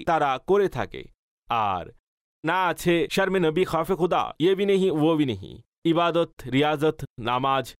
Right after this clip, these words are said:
তিলাওয়াত, বান্দার হক, প্রতিবেশীদের হক, পশু প্রাণীদের হক, I think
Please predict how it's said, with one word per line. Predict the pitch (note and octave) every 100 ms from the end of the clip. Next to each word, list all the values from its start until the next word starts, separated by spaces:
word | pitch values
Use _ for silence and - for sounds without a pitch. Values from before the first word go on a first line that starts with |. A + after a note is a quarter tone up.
| -
তিলাওয়াত, | F#3+ F3 F#2 C2 - _ _ _ _ -
বান্দার | C#3+ D3+ D#3+ A3 G#3 A#2
হক, | G#2 A2+ - - - _ _ _ _ -
প্রতিবেশীদের | E3 F#3+ A3 A3 G#3+ G3 G3 D3+
হক, | G#2+ G2+ - - _ _
পশু | F3+ F3+ G#3+
প্রাণীদের | A3 G#3 F#3+ D#3 A#2
হক, | A2 A2+ - - - F3+
I | F#3+ -
think | D#3+